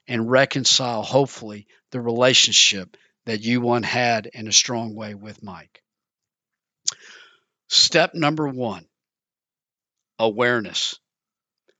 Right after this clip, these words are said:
True healing of our sin against other people begins with a genuine awareness of our sin that we have caused the other person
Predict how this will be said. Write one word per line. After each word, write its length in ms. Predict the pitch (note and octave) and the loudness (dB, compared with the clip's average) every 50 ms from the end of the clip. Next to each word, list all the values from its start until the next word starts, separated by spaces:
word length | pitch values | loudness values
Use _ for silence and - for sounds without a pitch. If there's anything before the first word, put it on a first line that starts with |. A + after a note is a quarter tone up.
| _ - | _ 2
True 360 | - - - E3 F3+ G3+ F#3 | 2 4 4 4 4 4 2
healing 560 | C#3 D3+ F3+ F#3 F3+ E3+ D#3 D3 C3 B2+ B2 | 0 0 2 2 2 2 2 0 -2 -2 -4
of 140 | B2 A2 C3 | -6 -2 0
our 140 | C3+ C#3 C3+ | 0 2 4
sin 380 | - - - F3 D#3+ D3+ C#3+ B2+ | 4 4 4 4 2 2 2 -2
against 300 | A2+ B2 C3 A#2+ - - | -4 -4 -4 -2 -2 -2
other 220 | C3+ B2+ C3 B2 | -2 -2 -4 -6
people 460 | - - D3 D3 C3+ - D3 D3 D3 | -8 -6 -6 -6 -4 -4 -6 -6 -6
begins 800 | B2+ A#2+ B2+ A2+ A2 - B2+ C#3+ D#3 D3+ C3+ A#2+ A2+ A2 G#2+ - - _ - - _ _ _ - | -6 -8 -10 -10 -8 -2 0 2 2 2 2 0 -4 -6 -12 -16 -18 _ -20 -20 _ _ _ -8
with 260 | A#2+ B2+ C3 A#2+ - | -2 -2 -2 -2 -2
a 140 | B2+ A#2+ A#2 | -4 -6 -6
genuine 800 | A2+ G#2+ - - - C#3 D3 D3+ D3+ D3 D3 D3 C#3+ C#3 C3 | -2 0 2 2 2 2 2 2 2 2 0 0 -2 -2 -4
awareness 760 | B2 A2+ G#2+ G#2+ B2 C3 C#3 C#3 C3 A#2+ A2 G#2 G#2 - - - _ _ _ _ _ _ _ - | -6 -8 -10 -4 0 2 4 4 2 0 -2 -6 -8 -10 -10 -10 _ _ _ _ _ _ _ 0
of 240 | C3+ C3 C3 A#2+ B2 | 4 4 4 4 4
our 200 | B2 B2+ A#2+ A2+ | 4 4 4 4
sin 600 | - - - - - D#3 C#3+ C3 A#2 G#2 F#2+ F2 _ _ _ _ _ _ - | 4 4 4 4 4 4 4 2 2 0 -2 -10 _ _ _ _ _ _ -6
that 200 | A#2+ A#2 A2+ A2 | -2 -2 -2 0
we 280 | A2 B2 C3 B2+ A#2+ G#2+ | 0 0 0 0 0 -2
have 340 | F#2+ - B2 A2+ G#2+ - - | -4 -2 0 0 -2 -2 -6
caused 600 | - - C3+ B2+ B2 A#2 G#2+ G#2+ G#2+ - - - _ _ _ _ _ | -6 -2 2 2 4 4 2 0 -4 -10 -12 -14 _ _ _ _ _
the 180 | - A#2 A2+ A#2 | -8 -2 0 0
other 180 | A#2 A2 A2+ - | 2 0 -2 -6
person 520 | - - B2+ B2 A2+ - - - G#2+ G2 | -4 -4 -2 0 2 0 0 0 -2 -8